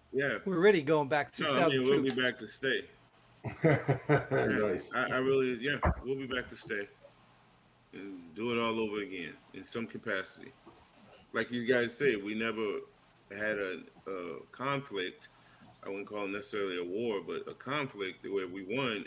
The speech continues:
Speaker 1: and then we just left completely. You know, we'll be back.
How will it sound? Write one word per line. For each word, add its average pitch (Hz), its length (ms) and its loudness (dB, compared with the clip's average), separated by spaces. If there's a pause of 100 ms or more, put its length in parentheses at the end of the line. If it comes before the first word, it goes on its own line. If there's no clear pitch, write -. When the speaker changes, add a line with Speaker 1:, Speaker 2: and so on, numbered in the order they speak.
Speaker 1:
and 95 100 -6
then 92 140 -8
we 92 80 -8
just 90 280 -10 (280)
left 98 300 -6
completely. 92 500 -10 (720)
You 95 100 -6
know, 95 120 -4 (280)
we'll 135 120 -4
be 156 80 -6
back. 104 240 -2